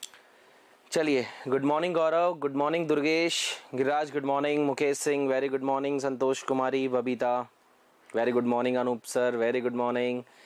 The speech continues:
चेतना वेरी गुड मॉर्निंग। चलिए, बहुत बढ़िया, सभी एक बार शेयर कर दीजिए, क्लास स्टार्ट हुई है,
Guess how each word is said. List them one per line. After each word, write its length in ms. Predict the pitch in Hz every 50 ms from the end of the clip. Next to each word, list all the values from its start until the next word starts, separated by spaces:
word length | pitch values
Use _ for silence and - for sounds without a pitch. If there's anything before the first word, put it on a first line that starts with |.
| - - - - - - _ -
चेतना 720 | - - 123 123 113 110 120 120 123 120 120 123 123 117 - - _ - - -
वेरी 260 | 95 104 113 120 127
गुड 160 | 120 123 120
मॉर्निंग। 680 | 117 120 120 120 120 123 123 123 123 120 123 123 123 120 - _ _ _ _ _ _ _ _ _ _ _ _ _ -
चलिए, 260 | - 135 107 85 - - _ - 110
बहुत 200 | 120 127 139 131
बढ़िया, 280 | 117 113 98 90 82 - _ _ _ _ -
सभी 260 | - 139 139 156 160
एक 100 | 156 139
बार 140 | 143 151 143
शेयर 260 | 135 - 151 139 139
कर 140 | 135 139 127
दीजिए, 320 | 127 127 123 139 175 233 - _ - - - - - - _ _ _ -
क्लास 260 | 131 131 131 135 -
स्टार्ट 300 | - - 131 127 127 120
हुई 200 | 110 120 120 120
है, 300 | 120 139 160 190 196 -